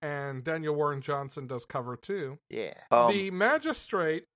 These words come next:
Speaker 1: has a drug called Lazarus resin.
Speaker 2: God, that just scares the hell out of me.
Speaker 1: I know, right? It also reminds me of what I consider the biggest missed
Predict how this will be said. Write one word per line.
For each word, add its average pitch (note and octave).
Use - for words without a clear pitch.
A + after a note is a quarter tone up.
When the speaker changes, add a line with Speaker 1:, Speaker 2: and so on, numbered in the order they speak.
Speaker 1:
has G3
a F#3+
drug G3
called A3
Lazarus F3+
resin. B2+
Speaker 2:
God, C3
that E3+
just A3+
scares C#3
the A#2
hell A#2
out F#2+
of F2
me. D#2+
Speaker 1:
I D#3
know, D#3
right? B2+
It G3+
also C4+
reminds F#3+
me F3+
of D#3
what E3+
I E3+
consider E3+
the D3+
biggest F3
missed D3+